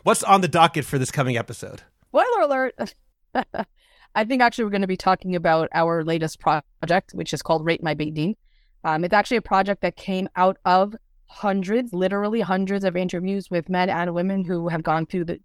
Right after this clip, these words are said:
Speaker 2: divorce experience, many of whom were agunot and some agunim for a number of years. We're talking about exactly, it's actually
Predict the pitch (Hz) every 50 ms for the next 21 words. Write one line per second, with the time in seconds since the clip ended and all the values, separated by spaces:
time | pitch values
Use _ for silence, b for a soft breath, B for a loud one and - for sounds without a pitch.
0 | _ _ - 151 151 170 170 160 - 175 - - - - 180 180 180 190 214 220
1 | 220 - - 165 160 165 165 175 180 180 170 - - 185 180 185 190 180 - -
2 | 170 160 165 165 165 165 170 240 240 - - - _ _ _ _ - 185 185 175
3 | - 196 185 196 214 202 190 185 180 180 180 214 240 240 - 190 175 170 170 170
4 | 180 180 165 165 170 170 190 247 240 b b b b b b b _ _ _ -
5 | 196 196 196 202 - _ _ _ _ _ _ _ _ _ - - 220 226 226 -
6 | 220 196 208 190 208 - 202 196 175 170 165 190 180 180 185 170 - 180 175 -
7 | - 185 170 -